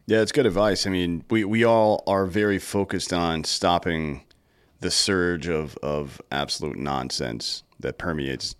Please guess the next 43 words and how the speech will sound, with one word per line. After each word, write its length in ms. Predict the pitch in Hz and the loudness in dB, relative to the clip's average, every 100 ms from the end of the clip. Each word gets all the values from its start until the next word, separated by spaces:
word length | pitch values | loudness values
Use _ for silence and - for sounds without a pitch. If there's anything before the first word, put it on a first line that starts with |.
| 60 - | -10 -4
everyday 360 | 76 73 67 | -4 -2 -4
life 300 | 67 65 65 | -4 -4 -6
today, 520 | - 73 71 73 80 - _ _ _ _ - - | -8 -4 -2 0 -2 -8 _ _ _ _ -16 -6
uh, 140 | 65 65 | -4 -4
which 180 | 87 | -4
is 100 | 92 | -4
an 60 | 92 | -4
important 340 | 87 98 82 | -2 -2 -4
thing 140 | 85 73 | -4 -6
to 60 | |
do, 160 | 67 73 | -6 -4
obviously, 420 | 67 67 71 67 | -4 -4 -6 -8
and 100 | 64 | -6
it's 120 | 62 64 | -8 -8
a 60 | |
necessary 500 | 60 64 - 65 64 | -8 -6 -6 -6 -6
thing 160 | 71 64 | -6 -8
to 80 | 58 | -8
do. 220 | 62 58 | -8 -8
But, 200 | 60 - - _ _ _ _ | -8 -12 -16 _ _ _ _
you 100 | 71 | -6
know, 220 | 65 50 - | -6 -8 -8
you, 180 | 87 85 | -6 -4
you 140 | 90 | -2
don't 220 | 101 90 92 | -2 -2 -2
win 380 | 95 90 78 - _ _ | -2 -2 -4 -10 _ _
the 100 | 82 | -4
war 380 | 78 85 87 80 | -2 0 2 0
by 400 | 71 73 69 65 - _ _ _ _ _ _ _ _ _ _ _ - | 0 -2 -2 -4 -10 _ _ _ _ _ _ _ _ _ _ _ -8
just 280 | - 85 - | -4 -4 -2
focusing 460 | 80 73 73 76 71 | -4 -4 -6 -6 -6
on 160 | 65 | -6
now. 240 | 71 69 55 | -6 -6 -8
You've 220 | 64 - | -10 -6
gotta, 260 | 71 58 - - | -6 -6 -12 -14
you 120 | 64 | -12
know, 100 | 55 | -12
plan 440 | - 65 57 52 | -12 -12 -10 -12
for 140 | - 52 | -14 -16
the 80 | |
future 340 | 50 64 58 52 | -14 -14 -12 -14
as 100 | - | -10
well. 360 | 64 53 50 | -8 -8 -12